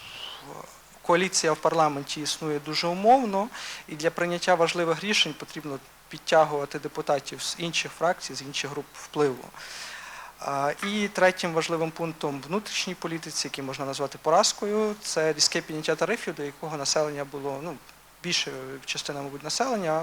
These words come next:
все-таки була не готова. А, щодо зовнішньої політики, тут,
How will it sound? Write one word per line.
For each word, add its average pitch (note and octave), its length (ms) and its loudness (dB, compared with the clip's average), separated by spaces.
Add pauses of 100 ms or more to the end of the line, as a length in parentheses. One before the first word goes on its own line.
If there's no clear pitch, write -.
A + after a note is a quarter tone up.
(120)
все-таки D3+ 280 -10
була C#3+ 220 -2
не D3 140 0
готова. - 420 -8 (720)
А, C#3+ 220 2
щодо F3+ 220 0
зовнішньої F#3 480 2
політики, F3 600 -2 (200)
тут, D3+ 260 -4